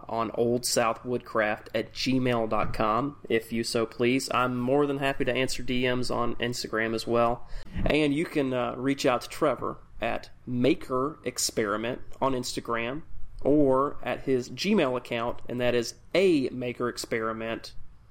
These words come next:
at gmail dot com. And of course, most importantly,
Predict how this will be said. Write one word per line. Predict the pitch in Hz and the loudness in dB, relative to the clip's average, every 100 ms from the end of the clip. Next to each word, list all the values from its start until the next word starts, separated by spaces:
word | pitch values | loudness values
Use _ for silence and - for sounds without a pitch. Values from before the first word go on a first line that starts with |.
| - - - - | -20 -20 -8 -2
at | 120 - | 0 0
gmail | - 120 113 107 | 0 -2 0 -2
dot | 104 90 | 0 -2
com. | - 104 76 - - - - - - - - - | 0 0 0 -4 -12 -20 -16 -16 -14 -10 -10 -6
And | - 120 | 0 2
of | 120 - | 2 2
course, | 180 165 143 - - | 2 4 2 -2 -8
most | - 127 123 | -4 -2 -2
importantly, | 131 123 147 139 131 131 123 | -4 2 4 4 4 2 0